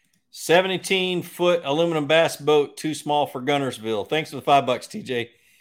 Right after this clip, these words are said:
This will be my last tur-, my last one. Uh, only if,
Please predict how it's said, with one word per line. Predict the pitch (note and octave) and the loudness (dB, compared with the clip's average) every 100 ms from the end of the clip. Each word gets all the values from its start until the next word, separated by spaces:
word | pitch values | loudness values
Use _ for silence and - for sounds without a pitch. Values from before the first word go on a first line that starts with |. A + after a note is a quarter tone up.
| _ _ _ | _ _ _
This | C#3+ C3 | -10 -6
will | |
be | B2+ | -2
my | B2+ A#2+ | 2 4
last | A#2+ A2+ - | 4 2 0
tur-, | A#2+ G#2+ | -6 -4
my | A#2 | -4
last | A2+ A#2+ A2+ - | -2 -2 -2 -6
one. | A#2 A2 - | -8 -8 -8
Uh, | B2+ A#2+ A2 G#2 _ _ - _ _ _ _ _ _ _ _ _ _ _ _ _ - - - | -2 0 0 -4 _ _ -20 _ _ _ _ _ _ _ _ _ _ _ _ _ -14 -14 -2
only | D#3 F3+ G#3 G#3+ | 4 6 6 4
if, | G3+ F#3+ F3+ F3 F3 - - | 0 4 8 8 6 -8 -14